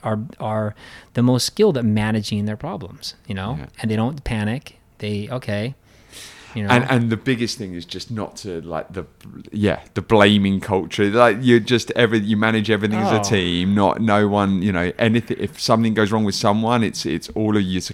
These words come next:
Speaker 2: cl-, you've got collective accountability
Speaker 1: Oh.
Speaker 2: for, for everything,
Speaker 1: I mean,
Speaker 2: yeah.
Speaker 1: we were out at, in, in Reunion Island at the World Champs last year. We were out at, at open sea, and Jay,
Speaker 2: Jay
Speaker 1: I,
Speaker 2: was throwing up,
Speaker 1: oh,
Speaker 2: right?
Speaker 1: I mean, went seasick on us, which is,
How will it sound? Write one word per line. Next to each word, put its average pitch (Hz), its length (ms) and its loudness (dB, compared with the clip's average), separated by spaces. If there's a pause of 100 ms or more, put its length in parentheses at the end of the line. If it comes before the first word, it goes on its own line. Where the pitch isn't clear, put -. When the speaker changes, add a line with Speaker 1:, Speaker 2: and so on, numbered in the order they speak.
Speaker 2:
cl-, - 240 -6
you've 92 260 -4
got - 260 -6
collective - 500 -6
accountability 87 760 -4
Speaker 1:
Oh. 127 320 -2
Speaker 2:
for, 85 280 -8 (100)
for - 140 -12
everything, 87 420 -10
Speaker 1:
I - 20 0
mean, 123 120 2
Speaker 2:
yeah. 151 40 0
Speaker 1:
we 202 80 2
were 208 80 2
out 123 140 -2
at, 110 120 -10
in, 135 260 -6
in 127 180 4
Reunion 143 420 4
Island 147 320 2
at 107 80 0
the 123 80 -2
World 123 220 2
Champs 123 340 -2
last 110 180 -4
year. 175 200 2
We 110 80 2
were - 0 -
out 107 160 0
at, 101 200 -8
at 123 280 -8
open 160 360 4
sea, 117 640 0 (720)
and 120 240 -4 (220)
Jay, 135 440 2
Speaker 2:
Jay 117 120 4
Speaker 1:
I, - 20 6
Speaker 2:
was 110 240 2
throwing 110 260 4
up, 113 140 6
Speaker 1:
oh, 196 160 2
Speaker 2:
right? 135 160 4
Speaker 1:
I 110 80 0
mean, 127 160 2
went 123 140 2
seasick 170 680 0
on 92 140 -6
us, 95 300 -6
which 120 180 -4
is, - 340 -4